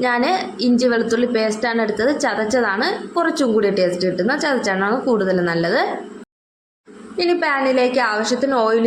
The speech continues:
ചേർത്ത് കൊടുക്കാം. ഞാനൊരു നാല് ടീസ്പൂൺ ഓയിൽ ചേർത്തിട്ടുണ്ട്.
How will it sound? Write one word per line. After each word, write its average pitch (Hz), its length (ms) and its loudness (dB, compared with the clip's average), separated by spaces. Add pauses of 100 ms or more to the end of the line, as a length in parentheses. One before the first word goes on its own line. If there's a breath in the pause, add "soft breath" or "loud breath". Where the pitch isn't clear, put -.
(100)
ചേർത്ത് 220 280 0
കൊടുക്കാം. 208 360 0
ഞാനൊരു 226 280 0 (120)
നാല് 240 340 2
ടീസ്പൂൺ 233 460 0
ഓയിൽ 214 180 4 (120)
ചേർത്തിട്ടുണ്ട്. 208 640 2